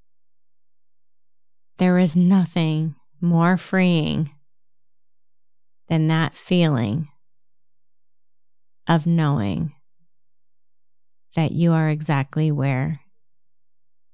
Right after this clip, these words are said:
you are meant to be, and that you are who you were created to be.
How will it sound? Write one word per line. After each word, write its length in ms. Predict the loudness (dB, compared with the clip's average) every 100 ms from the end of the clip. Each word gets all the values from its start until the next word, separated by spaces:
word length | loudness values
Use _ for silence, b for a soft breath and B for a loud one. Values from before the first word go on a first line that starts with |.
| -12
you 140 | -2
are 120 | 0 0
meant 280 | -2 -4
to 100 | -6
be, 460 | -2 0 0 -2 -10 _ _ -20 -20 _ _ _ _ -20 -20 -20 -20 -20 -20 -20 -20 -20 -20 -20 -20 -20 -20 -20 -20 -20 _ _ -2
and 200 | 2 4
that 180 | 2 0
you 220 | 0 0
are 200 | 0 0
who 220 | -2 0
you 280 | 0 0 0
were 320 | -2 -2 -4 -10
created 540 | -6 -2 0 0 -4 -8
to 100 | -8
be. 400 | -4 -4 -6